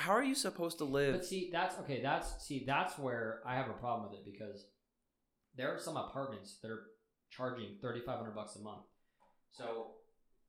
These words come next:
Speaker 2: the people that are uneducated, because our school system failed all of us, don't realize that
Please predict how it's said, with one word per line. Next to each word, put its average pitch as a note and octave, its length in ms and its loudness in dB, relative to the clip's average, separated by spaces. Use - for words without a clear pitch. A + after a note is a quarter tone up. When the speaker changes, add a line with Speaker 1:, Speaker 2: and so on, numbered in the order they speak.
Speaker 2:
the B2+ 60 -12
people F3 320 -4
that C#3 80 0
are C3+ 120 -2
uneducated, B2+ 600 -4
because G#2+ 240 -10
our G#2 100 -6
school C3+ 220 -10
system A#2+ 320 -10
failed F3 200 4
all A2+ 300 2
of G2+ 80 -6
us, - 240 -12
don't C#3 220 0
realize C3 420 0
that A2 160 -2